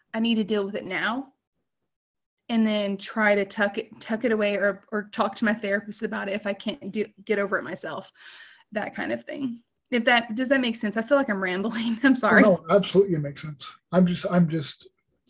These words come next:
Speaker 2: for me, tying in, like, I, as we mentioned earlier, I've got no religion in my life, but I was a
Speaker 1: Mm-hmm.
Speaker 2: street kid, so I didn't have the parental influence,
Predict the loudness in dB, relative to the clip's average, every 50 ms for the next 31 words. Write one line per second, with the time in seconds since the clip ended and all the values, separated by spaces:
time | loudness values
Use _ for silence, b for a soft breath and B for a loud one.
0 | -14 -12 -6 0 4 6 6 8 6 4 2 2 2 2 4 4 4 4 2 2
1 | 2 0 -2 -2 0 2 2 2 2 0 -6 _ _ _ -20 _ _ _ _ _
2 | _ 0 0 0 0 -2 -2 -4 -4 -4 -2 -2 0 0 2 2 2 2 2 2
3 | 0 0 0 0 2 2 2 2 0 0 0 -2 -2 -2 0 0 0 0 0 0
4 | -2 -2 -2 -2 0 0 2 4 4 2 2 2 -2 -4 0 0 0 2 0 0
5 | 0 0 0 -2 -4 -6 -4 -2 0 0 0 -2 -4 -4 -4 -4 -4 -6 -6 -6
6 | -4 0 4 4 4 4 2 0 -2 -2 -6 -6 -4 -4 -4 -4 -8 -12 -2 0
7 | 0 0 2 0 0 -2 -2 -2 -8 -12 -12 -16 -18 -18